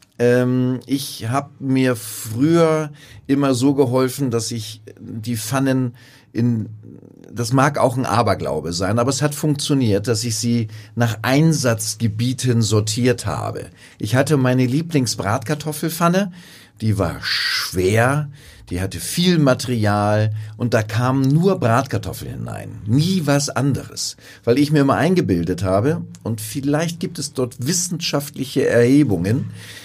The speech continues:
dass sobald ich da Pilze drinne habe, hat die Pfanne geklebt. Hab ich mir immer eingebildet. Und ich glaube, es war auch so. Und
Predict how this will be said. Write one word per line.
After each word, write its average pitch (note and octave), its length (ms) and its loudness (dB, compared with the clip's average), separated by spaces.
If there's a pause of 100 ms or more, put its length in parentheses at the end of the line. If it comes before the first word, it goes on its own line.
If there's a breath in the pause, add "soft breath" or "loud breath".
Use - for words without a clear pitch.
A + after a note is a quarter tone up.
(160 loud breath)
dass B2 280 2
sobald B2 420 0
ich C3+ 100 -2
da A#2 160 4
Pilze B2+ 420 0
drinne D#2+ 280 -2
habe, F#2 380 0
hat A#2 140 -2
die A#2+ 140 0
Pfanne F3+ 320 2
geklebt. - 680 -8 (120)
Hab - 140 -6
ich A2+ 100 -4
mir C3+ 100 4
immer A#2+ 140 2
eingebildet. F#2+ 720 0 (280 loud breath)
Und - 80 -16
ich - 60 -14
glaube, C#2+ 180 -4
es - 120 -6
war - 180 -8
auch - 60 -16
so. - 140 -8 (540 loud breath)
Und - 380 0